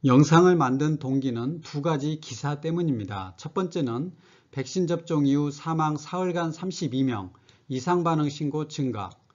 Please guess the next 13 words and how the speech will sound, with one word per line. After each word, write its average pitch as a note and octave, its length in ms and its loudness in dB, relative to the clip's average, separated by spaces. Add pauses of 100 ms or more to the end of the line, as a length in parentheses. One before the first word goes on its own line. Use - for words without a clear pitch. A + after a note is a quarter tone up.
(320)
한국에서 F#3+ 640 0
최근 D3+ 720 0 (840)
코로나 A#3 340 4
백신 E3+ 460 -4
접종 C#3+ 400 -4
후 F#3 340 -6
사흘 A#3+ 440 -4
동안 F3 280 0
삼십이 E3 580 -6
명의 F#3+ 260 0
사망자 D#3 600 -4
보고가 B2 400 -4
있었습니다. G#2+ 760 -10